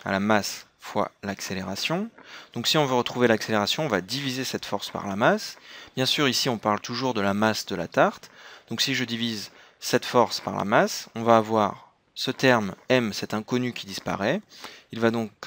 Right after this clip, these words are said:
nous rester petit a qui est égal à douze virgule vingt-cinq. Et l'unité, cette fois, c'est bien une accélération, donc c'est des mètres seconde moins deux. Donc je vais entourer ce résultat. Donc on vient de trouver l'accélération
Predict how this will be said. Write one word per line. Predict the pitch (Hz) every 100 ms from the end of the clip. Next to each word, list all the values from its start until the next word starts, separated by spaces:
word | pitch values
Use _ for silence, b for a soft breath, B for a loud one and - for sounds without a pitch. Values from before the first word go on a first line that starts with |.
| -
nous | 131 143
rester | 117 - - 113 143 202 b b b
petit | - 139 208 -
a | 101 120 - _ _ -
qui | -
est | 107 -
égal | 101 113 135 147 - 110
à | 104 - 104
douze | 117 110 98 - - _ _ _ -
virgule | 120 104 95 92
vingt-cinq. | 85 67 - 123 156 190 - - _
Et | 127
l'unité, | 120 107 95 - 151
cette | -
fois, | - 123
c'est | 113
bien | 120
une | 143
accélération, | 117 - 101 101 - - 151
donc | 160 107
c'est | -
des | 101
mètres | 101 117 - - - _ B B B B B B _ _ _ _ _ _ _ -
seconde | - 127 143 147
moins | 120 101
deux. | 98 139 - _ _ -
Donc | 107
je |
vais | 107
entourer | 117 135 135
ce | -
résultat. | 113 104 90 120 196 233 _ B B B B -
Donc | 113
on |
vient | 131 143
de | 120
trouver | - 120 120 110
l'accélération | 117 123 - 120 113 110 - 117